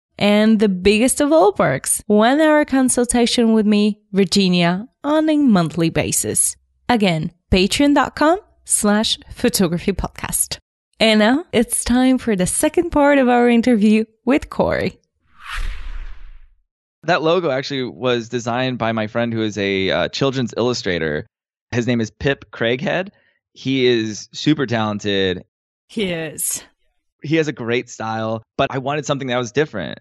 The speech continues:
Speaker 2: My whole outlook on photography is I'm trying to do something that's different, and I didn't want to have a font-based thing that I could remind people by. I wanted people to be like, "Oh, it's the dude,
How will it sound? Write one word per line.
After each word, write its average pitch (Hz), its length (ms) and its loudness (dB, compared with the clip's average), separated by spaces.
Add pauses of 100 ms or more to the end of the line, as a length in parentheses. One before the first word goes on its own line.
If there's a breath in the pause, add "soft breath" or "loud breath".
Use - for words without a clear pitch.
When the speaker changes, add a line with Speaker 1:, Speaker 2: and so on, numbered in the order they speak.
(120)
Speaker 2:
My 113 200 -2
whole 127 640 0 (220)
outlook 123 380 -4
on 110 180 -6
photography 107 680 -6
is 98 200 -6
I'm 107 140 -4
trying 107 200 -4
to 104 60 -4
do 101 120 -4
something 104 260 -4
that's 90 200 -4
different, 107 480 0 (240)
and 107 480 -2 (280)
I 110 640 -2
didn't 135 380 -4
want 110 480 -4
to 104 180 -4
have 107 380 -4 (100)
a 107 60 -4
font-based 101 1200 -4 (100)
thing 113 300 0
that 101 180 -2
I 113 140 -4
could 110 120 -6
remind 107 320 -2
people 95 200 -4
by. 87 180 -2
I - 120 -2
wanted 120 260 -2
people 101 240 -6
to 92 40 -12
be 95 100 -6
like, 82 120 -8
"Oh, 87 100 -2
it's - 160 -8
the 90 80 -10
dude, 95 400 -4